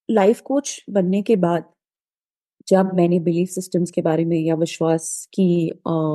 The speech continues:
you know, क्षमता के बारे में पढ़ा कि विश्वास में बहुत, अ, पावर है, तब जब मैंने इन प्रिंसिपल्स को अप्लाई करना शुरू किया, तो,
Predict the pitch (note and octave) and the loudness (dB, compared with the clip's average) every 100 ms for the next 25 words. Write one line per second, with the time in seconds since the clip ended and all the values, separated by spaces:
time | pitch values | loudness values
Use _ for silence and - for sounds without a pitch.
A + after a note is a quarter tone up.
0 | D3 - - E3 F3+ G3+ D#3+ F#3+ F#3+ F#3 | -6 -8 -4 -2 0 0 2 2 2 2
1 | E3 E3+ F3 F#3+ F#3 E3+ - _ _ _ | 2 2 0 0 0 0 -6 _ _ _
2 | _ _ - A3 G3 - G3 G3 G#3+ G3 | _ _ -2 2 2 2 0 0 0 0
3 | F#3 F#3+ F#3+ - - _ - E3+ D#3+ D#3 | 2 2 0 -6 -20 _ -4 -2 -2 -4
4 | D#3 D3+ D#3 D#3 D3 _ _ _ _ _ | -4 -2 -2 -6 -10 _ _ _ _ _
5 | - E4 - _ D#4 C#4+ A#3 A3+ C4+ - | 0 0 -2 _ 2 2 2 2 2 2
6 | C4 A#3+ G#3+ F#3+ - B3 - B3 - F#3 | 0 2 0 0 -2 -2 0 -2 0 0
7 | F3 F#3+ G3 F#3+ F#3+ G3 F#3+ F#3+ A3+ F#3+ | 0 0 0 0 -2 -4 -6 -2 0 0
8 | F3 _ _ _ _ _ _ D4 D#4+ | -2 _ _ _ _ _ _ 0 0